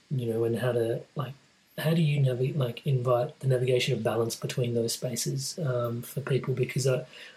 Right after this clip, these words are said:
I'm sure some of those people listening into this podcast have a practice where they're meditating significantly and they want to take it further. Um,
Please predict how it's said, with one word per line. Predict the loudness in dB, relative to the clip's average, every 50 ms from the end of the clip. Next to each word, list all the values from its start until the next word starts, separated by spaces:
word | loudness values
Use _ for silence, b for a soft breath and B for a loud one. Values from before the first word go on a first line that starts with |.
| B B
I'm | -2 0
sure | 2 6 6 6 6
some | 6 4 2
of | 2
those | 2 2 0
people | -2 -2 -2 0
listening | 0 2 2 4 4
into | 4 4 2
this | 0 -2 -2
podcast | 0 0 0 0 0 0 2 2 2 2 0 -4 B B B B B B -2
have | 2 2 4 2 2 2
a | 0 0 0
practice | 0 0 -2 -2 -2 -4 -4 -4 -4 -6 -8 -10 _
where | -8 -4 -2
they're | 0 0 0
meditating | 2 2 2 2 0 0 -2 0 0 0 -2 -4 -6 -10 _ _ -10
significantly | -4 0 2 2 2 4 2 2 2 2 4
and | 4 4
they |
want | 4 4 2 2
to | 0
take | 0 0 0
it | 0 -2
further. | 0 0 0 0 0 -2 -4 -6 B B B B B B B B B
Um, | -2 -2 -2 -2 -4 -8 -8